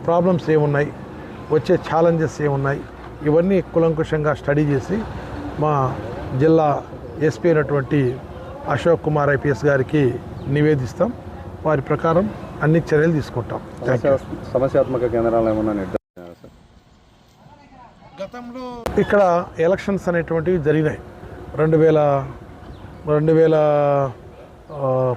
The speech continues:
Speaker 1: పన్నెండు, ప-, పదమూడు ఆ ప్రాంతంలో కూడా జరిగినాయి. మళ్ళా రెండు వేల పంతొమ్మిదిలో కూడా జరిగినాయి. దా-, ఆ రెండు ఎలక్షన్స్ బేరీజ్ చేసుకొని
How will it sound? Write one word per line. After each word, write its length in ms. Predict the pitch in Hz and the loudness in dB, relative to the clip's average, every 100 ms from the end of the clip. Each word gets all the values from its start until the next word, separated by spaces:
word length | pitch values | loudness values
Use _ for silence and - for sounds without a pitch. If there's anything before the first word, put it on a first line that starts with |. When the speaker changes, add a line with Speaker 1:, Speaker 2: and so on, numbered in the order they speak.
| - | 0
Speaker 1:
పన్నెండు, 440 | 156 156 156 160 143 | 2 4 4 2 2
ప-, 240 | - - 151 | -2 -2 -2
పదమూడు 280 | 143 147 | 0 2
ఆ 60 | 147 | 2
ప్రాంతంలో 500 | 139 143 135 143 143 | 2 0 0 0 2
కూడా 140 | 139 | 4
జరిగినాయి. 500 | 135 131 123 127 208 240 - - - - - | 4 2 2 0 -2 -4 -12 -16 -16 -12 -4
మళ్ళా 200 | 180 185 | 0 4
రెండు 200 | 160 165 | 4 4
వేల 440 | 165 165 156 139 147 - - - - - - | 4 4 4 0 -4 -14 -20 -20 -20 -10 -6
పంతొమ్మిదిలో 480 | 156 165 160 151 151 | -4 -2 0 4 4
కూడా 160 | 151 | 4
జరిగినాయి. 520 | 139 139 135 123 139 214 - - - - - - - | 2 2 2 0 -2 -4 -12 -20 -20 -20 -18 -18 -6
దా-, 100 | 147 | 0
ఆ 160 | 160 151 | 2 4
రెండు 280 | 156 185 220 | 4 4 6
ఎలక్షన్స్ 540 | 196 185 - 180 - | 6 4 2 -2 -2
బేరీజ్ 380 | 151 160 165 139 | 0 2 2 0
చేసుకొని 460 | 143 - 139 175 | -2 -2 -2 -2